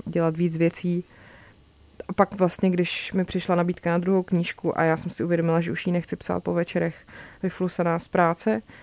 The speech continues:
ale chci na to mít čas a prostor, a tak jsem si řekla, že radši budu věnovat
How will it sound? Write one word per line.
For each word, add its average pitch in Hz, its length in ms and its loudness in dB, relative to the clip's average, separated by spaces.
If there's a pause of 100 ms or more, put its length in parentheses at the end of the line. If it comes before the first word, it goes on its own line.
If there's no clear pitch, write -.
(420)
ale 185 240 4
chci 175 540 -2
na 170 100 0
to 180 120 -2
mít 175 200 -2
čas - 400 -4
a - 60 -6
prostor, 196 680 4
a 180 80 -6
tak - 180 -4
jsem 170 140 0
si - 140 -4
řekla, 165 260 0
že 165 180 6
radši 165 280 0
budu 160 480 0
věnovat 160 400 0